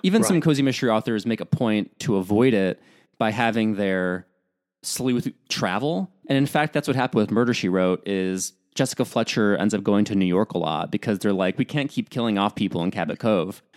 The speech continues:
Speaker 1: It's not gonna make it."
Speaker 2: <laughs>
Speaker 1: E-, even, even our viewers who love the show and are willing to suspend disbelief may finally have a breaking point, and we can't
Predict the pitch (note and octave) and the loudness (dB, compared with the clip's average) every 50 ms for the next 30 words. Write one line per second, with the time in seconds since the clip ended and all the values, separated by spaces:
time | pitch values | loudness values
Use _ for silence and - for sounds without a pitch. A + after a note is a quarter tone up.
0 | - - _ _ - - A#2 A2 - - G#2+ G2+ G2+ - - - C3+ C3+ C3+ B3 | -20 -20 _ _ -2 0 0 0 0 2 2 2 2 2 0 0 0 0 0 2
1 | - - B3 B3 G3+ G3+ F#3 G3 F#3+ F3+ E3 - - - - - _ - F#3 F#3 | 2 2 4 4 4 4 6 6 4 2 0 -2 -10 -20 -20 -18 _ 0 2 4
2 | F3+ G3+ F3+ D3 C#3 C3+ B2+ A#2 A#2 A#2 C#3+ D3+ D3 C#3 B2 - - B2+ A#2 A#2 | 4 4 4 4 4 4 2 2 2 2 4 4 6 4 4 4 2 2 4 4
3 | A#2+ A#2 A2+ A#2+ A2 - - A#2 G2+ G2+ G2 G2 F#2+ G2 G2+ G#2 G2 G2+ G2+ G2+ | 4 4 2 0 -2 2 2 2 4 4 4 4 2 2 2 2 2 0 0 0
4 | - G#2+ - - G#2+ - - - G#2+ G#2 G2 G#2 - - - F#2+ F#2+ G2 F#2+ F#2 | -2 -6 -4 -4 -4 -4 -2 -2 -2 0 0 -2 -2 -2 -4 -2 0 0 0 -2
5 | F#2 - - - _ _ _ _ _ _ _ - - B2 A#2+ A#2 A2 G#2+ G#2 G#2 | -4 -6 -10 -20 _ _ _ _ _ _ _ -6 -2 0 2 2 2 2 2 2
6 | G#2 G#2 - E3 D3+ - - - C3 A#2 A2+ A2+ A2 G#2+ G#2 G2+ F#2+ F#2+ - - | 0 -2 -6 -12 -18 -14 -6 -2 0 0 2 2 0 0 0 0 0 0 0 0
7 | F#2+ F#2 - G2+ G2 - - G2+ F2+ F2 E2+ - G#2+ G#2 A2 G#2+ - - A#2 G2+ | -2 0 2 0 0 0 0 -2 -2 -2 -2 -2 -2 -2 -2 -2 -2 0 0 0
8 | F#2 F2+ E2+ | 0 -2 -4